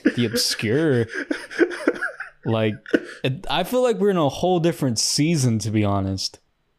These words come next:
Speaker 2: Yeah, yeah,
Speaker 1: There's so
Speaker 2: I
Speaker 1: much
Speaker 2: agree with that as well.
Speaker 1: escalation and
Speaker 2: Yeah.
Speaker 1: variety to the conflict. Like,
Speaker 2: Yeah, like
Speaker 1: episodes one through five, it's, like, conflict that you would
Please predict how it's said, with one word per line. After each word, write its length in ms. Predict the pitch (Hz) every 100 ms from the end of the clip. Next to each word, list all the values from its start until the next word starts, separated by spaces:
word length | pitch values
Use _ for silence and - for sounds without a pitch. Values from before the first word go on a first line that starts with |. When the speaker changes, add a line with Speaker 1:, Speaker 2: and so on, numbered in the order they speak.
| _ _ - _ _ _
Speaker 2:
Yeah, 400 | 151 151 143 131 -
yeah, 140 | 131 135
Speaker 1:
There's 140 | 135 -
so 80 |
Speaker 2:
I 20 | 214
Speaker 1:
much 180 | 160 -
Speaker 2:
agree 100 | 107
with 80 | 110
that 80 |
as 80 | 104
well. 120 | 104 -
Speaker 1:
escalation 680 | 156 277 - 135 98 104 -
and 500 | - 131 127 123 -
Speaker 2:
Yeah. 80 | -
Speaker 1:
variety 760 | 120 120 139 131 196 160 117 107
to 220 | - 120
the 300 | 107 107 104
conflict. 920 | 107 113 113 147 - 101 98 104 - _ _ - _ _ _ - - _
Like, 220 | 151 165 -
Speaker 2:
Yeah, 40 |
like 120 | 117
Speaker 1:
episodes 540 | 156 - - 202 180 143
one 200 | 160 160
through 140 | 151
five, 280 | - 135 127
it's, 140 | 117
like, 180 | 127 117
conflict 480 | - 123 120 120 110
that 220 | 107 107
you 160 | 113 107
would 320 | 104 95